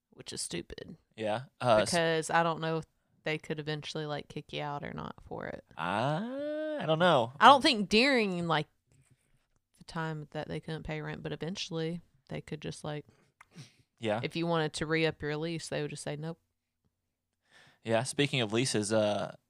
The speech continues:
Speaker 2: we gotta thank our sponsors 'cause they <laughs> help pay the lights. <laughs> We'll be right back.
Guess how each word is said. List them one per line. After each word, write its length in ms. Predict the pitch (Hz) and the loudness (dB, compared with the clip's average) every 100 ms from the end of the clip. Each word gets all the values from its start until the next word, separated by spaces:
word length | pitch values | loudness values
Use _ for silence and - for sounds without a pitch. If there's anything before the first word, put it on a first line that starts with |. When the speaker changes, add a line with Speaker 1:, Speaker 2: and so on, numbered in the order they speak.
| - | -6
Speaker 2:
we 80 | 110 | 2
gotta 140 | 117 | 4
thank 140 | 117 113 | 4 0
our 80 | 104 | -2
sponsors 440 | - 113 117 101 | 2 0 0 -6
'cause 180 | - 101 | -6 -4
they 240 | 110 113 | -2 -2
<laughs> 0 | |
help 340 | 113 - 113 - | 0 2 2 2
pay 180 | 117 | -2
the 80 | 101 | -2
lights. 400 | 104 113 - 156 - - | 0 0 0 -2 -2 -4
<laughs> 200 | - - | -8 -6
We'll 140 | 147 131 | -2 2
be 100 | 110 | 4
right 100 | 95 | 4
back. 260 | 101 - | 0 -2